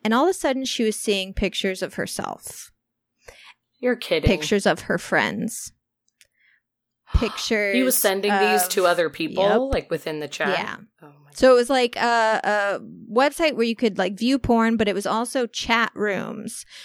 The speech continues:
Speaker 1: where you could
Speaker 2: Ooh.
Speaker 1: act out fantasies with people, with, with other people who had your same interests. And you could sort of, like, s-, act out a story, basically, but they would share photos of people that were part of their fantasy.
Speaker 2: Yeah.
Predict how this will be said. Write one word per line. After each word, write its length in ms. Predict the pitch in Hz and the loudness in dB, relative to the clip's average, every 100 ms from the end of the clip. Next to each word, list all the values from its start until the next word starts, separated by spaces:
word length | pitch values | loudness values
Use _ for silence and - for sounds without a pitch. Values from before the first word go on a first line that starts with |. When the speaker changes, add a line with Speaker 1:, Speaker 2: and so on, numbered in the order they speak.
| - | -8
Speaker 1:
where 160 | - 233 | 0 2
you 220 | 233 233 | 2 0
could 440 | - 240 220 220 | 2 4 4 4
Speaker 2:
Ooh. 100 | 196 - - - | 2 0 -6 0
Speaker 1:
act 340 | 240 240 - | 2 2 -2
out 320 | 247 233 - - | -4 -2 -4 -2
fantasies 680 | - 220 214 208 208 190 | 2 2 2 -2 -4 -4
with 180 | 202 - | -6 -4
people, 520 | - - - 135 127 | -6 -4 -2 -2 -2
with, 300 | 190 202 - | -2 -2 -2
with 140 | 202 220 | -2 2
other 200 | 214 220 | 4 2
people 320 | 240 214 208 | 2 0 0
who 100 | 226 | 2
had 140 | 208 | 0
your 120 | 190 185 | 0 -4
same 280 | - 190 190 | -4 -4 -2
interests. 800 | 208 208 - - - - - - - - - | -2 -2 -6 -10 -14 -14 -18 -20 -20 -20 -6
And 180 | - 220 | 0 2
you 120 | 208 | 2
could 180 | 202 220 | 2 0
sort 220 | - 226 | 2 2
of, 80 | 214 | 2
like, 260 | 208 196 - - | 2 0 -2 -18
s-, 200 | - - - | -16 -14 -4
act 300 | - 202 - | 2 2 2
out 160 | 220 202 | 0 0
a 40 | |
story, 560 | - - 214 208 202 202 | -4 -2 -2 0 -2 -2
basically, 520 | 190 175 196 - 175 | -4 -4 -6 -6 -4
but 140 | 180 | -4
they 80 | 175 | -4
would 120 | 190 | -4
share 280 | - - 214 | -2 2 2
photos 480 | 196 240 277 262 196 | 2 2 4 4 2
of 160 | 175 - | -4 -6
people 640 | - - - 71 71 233 - _ | -10 -8 -8 -6 -6 -10 -14 _
that 280 | 185 170 - - | -6 -6 -8 -10
were 260 | 185 190 | -8 -8
part 260 | 185 202 190 | -6 -6 -4
of 100 | 196 | -6
their 140 | - 180 | -8 -4
fantasy. 680 | 254 294 262 - - - _ _ _ _ | 2 2 2 -2 -8 -12 _ _ _ _
Speaker 2:
Yeah. 280 | 165 156 | -12 -10